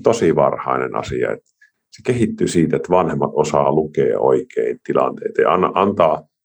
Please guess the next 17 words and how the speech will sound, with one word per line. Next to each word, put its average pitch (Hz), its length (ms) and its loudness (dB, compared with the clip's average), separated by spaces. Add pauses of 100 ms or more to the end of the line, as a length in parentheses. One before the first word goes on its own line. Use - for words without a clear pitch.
(300)
tapahtua 82 640 0 (340)
niinku 85 180 -4
sopivan 80 540 2
verran 69 420 0 (160)
semmosia 71 340 -2
pieniä 71 420 0
virheitä, 64 520 0
että, - 260 -4
että - 300 -8
tulee 65 280 -2
niinku 67 240 -8
myös 64 160 -2
tämmöistä 64 280 -4
rasitusta 69 580 -2
ja 60 60 2
joutuu 62 320 -2
kestämään. 60 600 -4